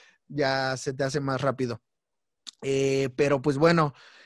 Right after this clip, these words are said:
estamos entrando a la parte final de, del capítulo, bro. La verdad es que ha sido todo un, un, un deleite estar aquí contigo, pues echando la plática.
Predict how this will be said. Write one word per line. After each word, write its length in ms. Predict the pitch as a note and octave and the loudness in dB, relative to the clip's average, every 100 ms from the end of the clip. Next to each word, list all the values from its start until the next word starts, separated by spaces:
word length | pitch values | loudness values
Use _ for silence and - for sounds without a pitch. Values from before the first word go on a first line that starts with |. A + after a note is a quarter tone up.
| _ _ | _ _
estamos 360 | D#3 E3 G3 G3 | -4 0 2 4
entrando 380 | E3+ E3 F3+ F3+ | 2 2 4 4
a 20 | |
la 180 | D3+ C3 | 4 2
parte 260 | D#3 E3+ | 0 0
final 360 | E3 C#3 C#3+ D3+ | -4 -2 -2 0
de, 460 | D3 C3 A#2+ A#2 A2+ | 0 0 -2 -6 -8
del 260 | B2+ C3 | -6 -6
capítulo, 540 | B2+ G#2+ E3+ E3 F3 F3+ | -4 -4 -2 0 2 2
bro. 220 | F3 G3+ | 2 2
La 160 | D#3+ B2+ | 2 0
verdad 240 | C3 C#3+ | -2 -2
es 120 | C#3+ | -4
que 180 | - D3+ | -2 0
ha 80 | C3+ | 0
sido 400 | C3+ D#3+ D3+ D3 | 0 0 0 -2
todo 260 | - D3+ D3 | -2 -2 0
un, 440 | D3+ D3+ D3 C3 C3 | 0 -2 -4 -6 -8
un, 420 | C#3+ D3+ D3+ C3+ | -6 -4 -6 -8
un 120 | D3 | -4
deleite 380 | D#3 D3 D3+ D3 | -2 0 0 -2
estar 220 | C#3+ C#3+ | -4 -4
aquí 220 | C3+ C3+ C#3 | -4 -8 -8
contigo, 600 | D3 B2+ C#3+ C#3+ C#3 B2+ | -6 -4 -4 0 0 0
pues 140 | B2 | -4
echando 420 | B2 - C3+ C#3 C3+ | -8 -8 -6 -4 -4
la 140 | A2+ | -4
plática. 500 | C#3 C#3 D3 D#3 | -6 -6 -6 -2